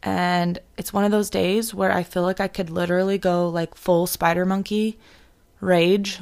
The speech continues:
on anyone at any given moment. So watch out. <laughs> And honestly, as excited as I am to start this podcast, I'm all of a sudden so worried that I'm, like, I'm not gonna cut it.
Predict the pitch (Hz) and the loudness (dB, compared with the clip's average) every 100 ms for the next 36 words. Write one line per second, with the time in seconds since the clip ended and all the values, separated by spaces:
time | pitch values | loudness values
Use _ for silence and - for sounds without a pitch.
0 | - - 185 175 170 170 _ _ - 170 | -8 0 2 2 0 -6 _ _ -8 -4
1 | 185 208 233 277 262 - 190 180 175 170 | -2 0 2 0 -2 2 2 4 2 0
2 | 165 165 175 247 302 - - - - - | 0 0 2 2 0 -4 -16 -20 -20 -20
3 | - _ _ - - 185 180 165 170 160 | -20 _ _ -20 -10 -4 -4 -4 -6 -6
4 | 170 - 170 190 220 - - - - - | -8 -8 -6 -6 -8 -12 -14 -20 -14 -14
5 | - - 220 - - _ - - - - | -14 -6 -6 -6 -18 _ -20 -18 -18 -18
6 | - - - - - - - _ _ - | -20 -20 -20 -20 -20 -20 -20 _ _ -20
7 | _ - 262 - _ - 269 359 - 381 | _ 2 2 2 _ 6 6 8 6 6
8 | 370 247 262 - 247 277 320 294 254 - | 6 6 4 2 2 4 2 2 2 2
9 | 202 220 202 226 247 262 - 254 254 262 | 2 2 0 0 0 -2 0 2 2 2
10 | 269 269 - 220 220 208 226 262 - 302 | 0 0 0 0 2 2 2 0 0 2
11 | 285 - - 196 214 190 202 226 214 196 | 2 2 2 4 4 2 2 2 2 2
12 | 185 180 185 - _ _ - 190 185 - | 2 0 -4 -10 _ _ -6 -2 -2 -4
13 | - 185 190 185 180 - 170 143 | -4 2 2 2 -2 0 -2 -2